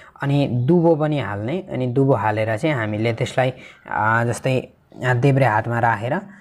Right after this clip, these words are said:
दाहिने हातले चाहिँ त्यो गौत समा-, आ, दुबो समातेर घुमाउँदै हामीले गायत्री मन्त्र भन्दै फुक्दै गर्ने।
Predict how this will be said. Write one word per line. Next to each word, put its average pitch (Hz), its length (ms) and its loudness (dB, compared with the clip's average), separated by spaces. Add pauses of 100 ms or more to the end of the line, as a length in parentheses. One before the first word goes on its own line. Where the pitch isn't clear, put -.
(240)
दाहिने 123 340 0
हातले 113 340 0
चाहिँ 196 360 -4 (960)
त्यो 123 100 0
गौत 131 280 2
समा-, 120 240 -2
आ, 117 300 4
दुबो 139 340 4
समातेर 117 560 0 (380)
घुमाउँदै 123 540 2
हामीले 107 340 0
गायत्री 117 380 0
मन्त्र 110 300 0
भन्दै 98 320 2
फुक्दै 117 420 -2
गर्ने। 95 320 2